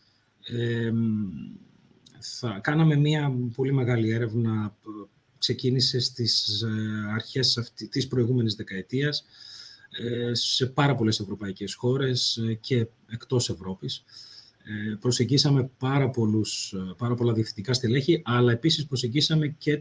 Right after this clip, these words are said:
τους, εμ, ανθρώπους που, εμ, υπάγονται απευθείας ιεραρχικά σε αυτά τα διευθυντικά στελέχη, άρα τους υπαλλήλους τους. Ε, προκειμένου να, να λάβουμε στοιχεία για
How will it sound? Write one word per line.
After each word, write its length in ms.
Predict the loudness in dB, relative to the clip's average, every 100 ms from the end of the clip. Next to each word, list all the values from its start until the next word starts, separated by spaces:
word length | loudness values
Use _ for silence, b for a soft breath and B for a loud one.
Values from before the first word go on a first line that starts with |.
| -2
τους, 480 | -2 -2 0 -2 0
εμ, 480 | 2 2 2 2 2 B B B B
ανθρώπους 800 | 0 2 4 4 2 -2 -2 -6
που, 100 | -2 2 4 4 4 0 -6 -10 -8 -6 -6
εμ, 60 | -4 -4 -6 -8 -16 -14
υπάγονται 500 | -8 -2 2 4 2 -2 -6
απευθείας 680 | -4 -2 -2 4 4 4
ιεραρχικά 500 | 4 2 0 -2 0
σε 100 | 2
αυτά 180 | 0 0
τα 100 | 0
διευθυντικά 420 | 2 -2 -4 -2
στελέχη, 460 | 0 2 4 4 2
άρα 160 | 0 2
τους 180 | 4 2
υπαλλήλους 480 | 4 6 8 6 0
τους. 200 | -14 -18 B B B B B B B -8
Ε, 180 | -4 -2
προκειμένου 520 | 0 4 6 8 8
να, 300 | 8 6 2 0 2
να 220 | 4 6
λάβουμε 640 | 6 4 4 6 6 6 6 2 -2 -6
στοιχεία 800 | -2 0 0 -4 2 6 8 6
για 400 | 4 2 2